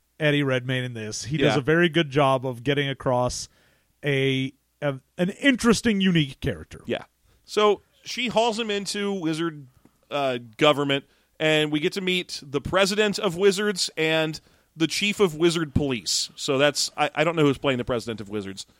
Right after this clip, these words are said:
Speaker 2: but
Speaker 1: The
Speaker 2: she's, she's cool.
Speaker 1: Yeah, the president of wizards.
Speaker 2: I'm sure she has a better name than that. And then there's also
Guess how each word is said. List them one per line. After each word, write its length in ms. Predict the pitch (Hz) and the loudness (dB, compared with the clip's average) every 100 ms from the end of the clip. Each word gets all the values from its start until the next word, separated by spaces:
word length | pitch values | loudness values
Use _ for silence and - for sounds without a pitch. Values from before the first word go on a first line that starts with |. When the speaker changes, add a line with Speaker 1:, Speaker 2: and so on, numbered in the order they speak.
| _ _ - | _ _ 4
Speaker 2:
but 120 | 143 | 6
Speaker 1:
The 60 | |
Speaker 2:
she's, 180 | 135 131 | 4 0
she's 220 | - 165 151 | -8 -6 -2
cool. 380 | 180 135 110 - | 2 2 0 -4
Speaker 1:
Yeah, 180 | 147 143 | -2 0
the 80 | 104 | 0
president 520 | - 175 196 190 196 | 0 4 6 6 6
of 120 | 196 | 4
wizards. 480 | 147 117 101 180 160 | 2 -2 -2 -8 -6
Speaker 2:
I'm 80 | 147 | -4
sure 160 | 170 196 | -2 0
she 100 | 196 | 2
has 140 | 165 | 2
a 60 | 156 | 2
better 200 | 160 143 | 2 2
name 220 | 131 120 | -2 -4
than 120 | 113 | -6
that. 220 | 107 110 | -4 -4
And 140 | - 147 | -2 0
then 100 | 160 | 2
there's 180 | 165 147 | 2 4
also 420 | 170 175 160 147 | 4 6 4 4